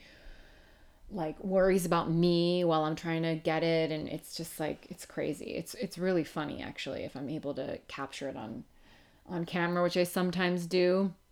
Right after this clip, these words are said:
Um, it's a little sad 'cause she's, like, very distressed. Um, so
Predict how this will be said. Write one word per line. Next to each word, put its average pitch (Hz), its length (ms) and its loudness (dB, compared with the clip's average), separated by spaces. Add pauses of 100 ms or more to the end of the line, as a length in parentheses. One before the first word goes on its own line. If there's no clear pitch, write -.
(720)
Um, 165 400 0
it's 180 120 -2
a 185 60 6
little 175 240 2
sad 170 540 2
'cause 180 100 -6
she's, 185 240 -2
like, 185 160 -2
very 156 500 -2
distressed. - 720 -6 (1200)
Um, 175 420 2 (260)
so 190 580 4